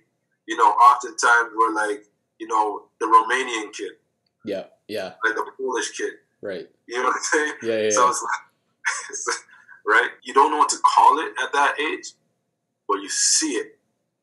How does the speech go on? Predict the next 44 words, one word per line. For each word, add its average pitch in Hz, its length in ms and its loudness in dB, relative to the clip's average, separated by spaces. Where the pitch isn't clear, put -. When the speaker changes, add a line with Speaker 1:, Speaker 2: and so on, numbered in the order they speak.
Speaker 2:
Yeah. - 160 -12
Speaker 1:
And - 120 -6
then - 160 0
I - 80 6
remember, 139 460 0
you - 80 -12
know, - 240 0
another 147 300 -2
experience 117 500 -4
I 107 80 -4
had 113 320 0
was, 107 380 -2
you 117 80 0
know, 107 140 -2
Superman 127 600 0
was, 113 240 2
like, 107 240 2
huge 117 240 -4
when 110 100 -4
I 110 80 2
was 104 120 0
growing 104 320 0
up, 113 180 2
you 117 80 -12
know, 110 100 -2
the 104 140 -4
movies 107 320 -6
and 107 80 -6
all 104 220 8
that. 104 200 0
I - 60 0
remember 139 360 0
being 117 300 -6
in, 110 80 -4
um, 101 380 6
the - 100 -10
bathroom 113 460 0
after 101 200 -2
gym - 240 -8
class. 117 340 -2
This 113 100 -6
is, - 80 -2
like, 113 180 2
grade 113 240 -2